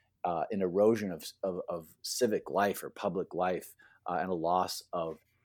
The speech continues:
mutual trust, uh, between citizens and between groups of citizens. So that, that, and that accounts for part of the polarization we see in the United States. You said earlier, uh, at the beginning of this podcast that we were, you know,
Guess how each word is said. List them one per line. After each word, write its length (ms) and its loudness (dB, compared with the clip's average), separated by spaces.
mutual 320 -2
trust, 440 2
uh, 120 4
between 380 0
citizens 560 -2
and 80 -12
between 340 -2
groups 300 0
of 80 -6
citizens. 480 -6
So 100 -4
that, 240 -2
that, 220 0
and 100 -2
that 80 2
accounts 380 -4
for 80 -20
part 180 4
of 60 0
the 120 -10
polarization 680 4
we 80 -6
see 340 -6
in 140 -6
the 40 -8
United 380 -8
States. 360 -10
You 80 6
said 240 8
earlier, 500 6
uh, 300 0
at 220 4
the 60 -16
beginning 500 -2
of 80 0
this 120 0
podcast 640 0
that 120 -2
we 300 -4
were, 520 0
you 80 -4
know, 320 -6